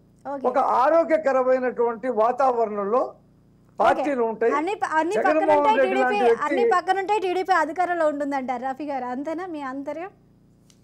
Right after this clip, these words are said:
Speaker 2: ఆ, ర-, ఆ, రేపు ఎన్నికల్లో మా కూటమి అధికారానికి వస్తుంది.
Speaker 1: మ్మ్.
Speaker 2: అందులో ఏం సందేహం లేదు.
Speaker 1: ఓకే.
Speaker 2: వైసీపీ అంతరార్థం అయిపోతా ఉంది, ఆ పార్టీ కనుమరుగవుద్ది.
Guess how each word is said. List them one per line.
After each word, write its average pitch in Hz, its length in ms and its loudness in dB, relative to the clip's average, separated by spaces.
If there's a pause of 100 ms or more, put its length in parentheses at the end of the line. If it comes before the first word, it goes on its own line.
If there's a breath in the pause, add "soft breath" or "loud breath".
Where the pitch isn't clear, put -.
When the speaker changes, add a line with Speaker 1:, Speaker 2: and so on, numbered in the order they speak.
(120)
Speaker 2:
ఆ, 269 260 0
ర-, 202 400 -2
ఆ, 208 160 2
రేపు 202 400 0
ఎన్నికల్లో 254 480 0
మా 269 140 2
కూటమి 247 420 0
అధికారానికి 226 560 0
వస్తుంది. 214 460 -4 (260)
Speaker 1:
మ్మ్. 262 260 -10 (140)
Speaker 2:
అందులో 226 300 2
ఏం 247 160 2
సందేహం 226 540 0
లేదు. 220 320 0 (220)
Speaker 1:
ఓకే. 262 240 -12 (480)
Speaker 2:
వైసీపీ 285 760 0 (200)
అంతరార్థం 254 560 0
అయిపోతా 240 500 0
ఉంది, 247 300 -6 (600)
ఆ 208 100 2
పార్టీ 220 340 0
కనుమరుగవుద్ది. 247 920 -2